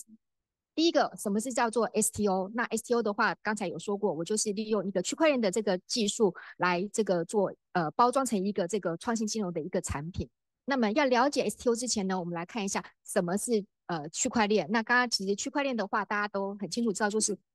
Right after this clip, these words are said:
一个去中心化，然后是一个分散式资料的一个，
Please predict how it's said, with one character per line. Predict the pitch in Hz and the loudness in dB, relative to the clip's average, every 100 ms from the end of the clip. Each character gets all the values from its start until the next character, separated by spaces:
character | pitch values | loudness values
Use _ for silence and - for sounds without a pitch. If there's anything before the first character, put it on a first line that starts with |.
| - | -8
一 | 196 | 0
个 | 202 | 2
去 | - | 2
中 | 233 240 | 2 2
心 | 240 233 | 2 0
化， | 240 196 | 2 2
然 | 180 | 2
后 | 190 | 0
是 | 214 220 | 0 -2
一 | 190 | -2
个 | 196 180 | -2 -2
分 | 240 | -2
散 | 240 226 | 0 -2
式 | - 196 | -2 -4
资 | - | 0
料 | 214 185 | 2 2
的 | 175 | 0
一 | 165 | -4
个， | 180 156 | -2 -4